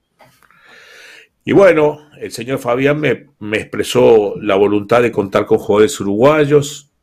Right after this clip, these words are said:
y me solicitó en las posiciones específicas que él necesitaba.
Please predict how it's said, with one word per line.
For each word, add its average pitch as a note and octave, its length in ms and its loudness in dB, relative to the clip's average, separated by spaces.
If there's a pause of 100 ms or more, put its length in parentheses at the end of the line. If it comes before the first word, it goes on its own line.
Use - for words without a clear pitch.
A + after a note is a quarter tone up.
(140)
y E2+ 480 -18 (600)
me G2+ 260 -12
solicitó G2 520 -2
en A#2 60 2
las G2 100 0
posiciones - 580 -2
específicas F#2+ 640 -6
que G2 120 -4
él G2 60 -4
necesitaba. E2+ 760 -6